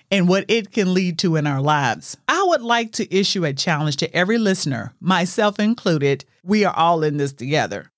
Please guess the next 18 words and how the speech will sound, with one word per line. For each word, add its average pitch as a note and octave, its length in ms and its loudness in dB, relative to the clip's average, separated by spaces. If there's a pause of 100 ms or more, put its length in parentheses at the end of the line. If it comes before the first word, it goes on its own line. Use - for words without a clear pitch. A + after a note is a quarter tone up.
(160)
To A3 120 2
take C4+ 380 -2
a C4+ 80 2
moment G3+ 480 2
and F3+ 160 2
examine F#3+ 560 2
ourselves. C#3 760 -2 (220)
Be D4 400 0
honest A3 440 0
with D#3+ 220 -6
God D3+ 480 4
and D#3 160 0
yourself. C#3 640 -2 (100)
Ask C#4+ 440 -2 (100)
two F4 300 2
questions. C3+ 760 -2 (140)
Number A#3+ 300 0
one, F3+ 560 0